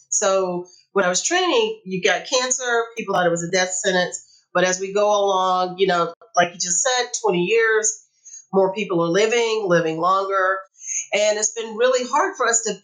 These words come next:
pivot away from the death part and just trying to keep people alive to helping them live better and longer and better quality of life afterwards. And so when you're in that, what do you call it, in the trenches mode, trying to,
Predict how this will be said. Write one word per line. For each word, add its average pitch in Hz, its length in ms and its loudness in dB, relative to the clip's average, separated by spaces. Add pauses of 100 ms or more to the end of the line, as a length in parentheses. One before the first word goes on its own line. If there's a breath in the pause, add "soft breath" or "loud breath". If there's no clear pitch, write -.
pivot 262 340 2
away 202 480 2
from 196 260 2
the 170 220 0
death 202 280 0 (160)
part 175 360 2
and 170 160 -2
just 180 320 0
trying 175 240 0
to 175 60 -6
keep 190 260 -10
people 190 340 -2
alive 180 400 2 (440 loud breath)
to 196 100 2
helping 220 360 -2
them 185 200 0
live 175 320 2
better 151 420 0 (500)
and 170 240 0
longer 165 580 0
and 165 320 0
better 165 220 0
quality 151 440 0
of 147 120 -6
life 139 300 0 (140)
afterwards. 180 520 0
And 160 160 -4
so 160 480 2 (400 loud breath)
when 185 120 2
you're 202 140 4
in 220 120 0
that, 190 280 0
what 190 100 0
do 190 60 2
you 196 80 -2
call 196 200 2
it, 180 80 0
in 196 100 0
the 175 100 -2
trenches 208 480 -2
mode, 208 340 2
trying 185 320 0
to, 170 260 2